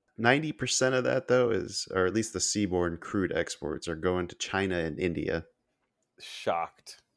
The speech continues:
Speaker 2: Shocked, I say.
Speaker 1: Yeah. The crazy thing is that India did not buy a whole lot of their oil until the Ukraine invasion and the sanctions. And then they're like, "Mm, cheap oil. Okay, we'll take it."
Speaker 2: Right, right.
Speaker 1: Yeah.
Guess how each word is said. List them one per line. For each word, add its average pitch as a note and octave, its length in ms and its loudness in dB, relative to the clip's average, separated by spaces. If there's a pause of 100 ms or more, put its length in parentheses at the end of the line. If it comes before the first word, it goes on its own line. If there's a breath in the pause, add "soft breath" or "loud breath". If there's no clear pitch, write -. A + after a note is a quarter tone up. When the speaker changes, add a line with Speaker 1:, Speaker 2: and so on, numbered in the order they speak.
(140)
Speaker 2:
Shocked, A#2 520 4
I F#2 140 0
say. F#2+ 260 -4 (320)
Speaker 1:
Yeah. E2 260 4 (1300)
The - 80 -4
crazy D#3 400 6
thing F#2 240 2
is F2+ 180 0
that F#2+ 220 4
India F#2+ 640 6 (280)
did A2 200 6
not G2 340 2
buy F2 300 6
a D#2 140 2
whole F2 240 0
lot D#2+ 280 2
of D2 180 -4
their D#2 380 0 (400)
oil F#2+ 420 4
until F2 500 6
the D#2 120 -2
Ukraine D#2+ 380 -2
invasion D#2 420 -2
and D#2 120 -2
the D#2 60 -2
sanctions. D#2 540 -4
And D#2 100 -4
then F2+ 140 2
they're F2 160 2
like, D2 220 0
"Mm, A2 200 -4
cheap - 240 -8
oil. F#2+ 280 4
Okay, G2+ 380 2
we'll G2 120 -8
take - 240 -2
it." F#2 160 -4
Speaker 2:
Right, C3 440 4 (120)
right. B2 360 -2 (760 soft breath)
Speaker 1:
Yeah. F#2+ 300 6